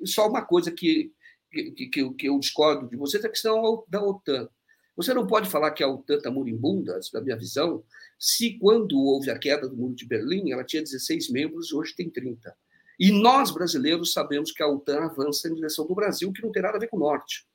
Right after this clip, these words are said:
tá no sul. O Brasil virou um país associado, não é membro,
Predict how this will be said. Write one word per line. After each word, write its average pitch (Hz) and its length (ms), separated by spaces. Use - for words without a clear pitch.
tá 131 80
no 170 120
sul. 180 400
O - 60
Brasil 123 260
virou 147 240
um 160 60
país 113 360
associado, - 880
não 113 240
é 151 300
membro, 170 640